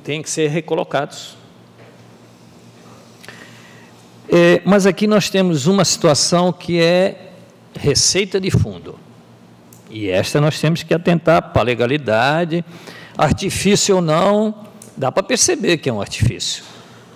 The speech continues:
Mas ele pode ser alguma coisa legal.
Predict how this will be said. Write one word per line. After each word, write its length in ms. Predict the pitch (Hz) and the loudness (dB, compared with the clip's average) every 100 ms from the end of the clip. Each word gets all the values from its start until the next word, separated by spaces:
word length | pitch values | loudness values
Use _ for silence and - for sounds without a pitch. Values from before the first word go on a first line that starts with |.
| - - | -20 -10
Mas 300 | 107 113 113 | -6 -2 -2
ele 140 | 160 | -4
pode 280 | - 202 - | -4 -2 0
ser 340 | - 180 196 - | 0 0 -2 -2
alguma 340 | 127 117 131 110 | -4 -2 -4 -4
coisa 320 | 127 117 113 | -4 -4 -4
legal. 720 | 104 107 110 90 90 82 - | -2 -2 -2 -4 -6 -8 -12